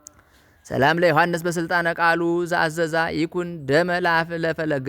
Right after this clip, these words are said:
ጻይለም ውሂዛ ወሰላም ለረዱ ጽጉየ ሰናይ መዓዛ እንተ ተውህበ ለሞት እንዘ ውእቱ ወሬዛ ለነፍሰ አእላፍ ከመ ይኩን ቤዛ። በዚችም ቀን ዳግመኛ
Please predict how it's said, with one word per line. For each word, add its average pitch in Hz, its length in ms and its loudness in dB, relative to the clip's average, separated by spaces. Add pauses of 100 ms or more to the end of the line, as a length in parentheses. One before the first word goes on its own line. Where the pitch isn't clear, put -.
(120)
ጻይለም 131 500 0
ውሂዛ 135 380 -4 (220)
ወሰላም 143 440 -2
ለረዱ 131 280 -2 (140)
ጽጉየ 135 420 -4
ሰናይ 139 380 -4
መዓዛ 131 320 -4 (140)
እንተ 139 240 -6
ተውህበ 143 420 -2
ለሞት 151 360 0 (520)
እንዘ 143 280 0
ውእቱ 160 320 2
ወሬዛ 151 380 0
ለነፍሰ 160 360 -2
አእላፍ 143 400 -2
ከመ 127 200 -10
ይኩን 165 260 -2
ቤዛ። 127 280 -2
በዚችም 143 460 -4
ቀን 170 180 -2
ዳግመኛ 165 440 -2